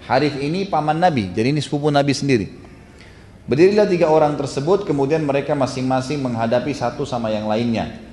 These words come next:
Hamzah menghadapi Utbah dan Utbah berhasil dibunuh oleh Hamzah. Kemudian kata Ali dalam sebuah riwayat, "Aku menghadapi Syaibah dan aku berhasil mengalahkannya." Sedangkan Ubaidah menghadapi Walid. Semuanya, ya,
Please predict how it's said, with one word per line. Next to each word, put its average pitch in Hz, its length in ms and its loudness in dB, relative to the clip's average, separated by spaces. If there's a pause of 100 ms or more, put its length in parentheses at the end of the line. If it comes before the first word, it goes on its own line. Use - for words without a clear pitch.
(220)
Hamzah 147 400 2
menghadapi 131 480 0
Utbah 135 720 0
dan 113 160 0
Utbah 135 320 2
berhasil 120 400 -2
dibunuh 113 400 -2
oleh 104 80 -2
Hamzah. 113 560 -2 (320)
Kemudian 131 320 0
kata 135 600 -2 (120)
Ali 139 320 2
dalam 120 240 0
sebuah 113 320 -2
riwayat, 113 480 2
"Aku 139 240 -2
menghadapi 127 480 0
Syaibah 120 800 -2
dan 104 160 -4
aku 110 160 -2
berhasil 131 480 0
mengalahkannya." 107 1120 -4
Sedangkan 147 480 0
Ubaidah 143 640 2
menghadapi 123 560 0
Walid. 104 400 0 (1120)
Semuanya, 185 880 0
ya, 110 240 -6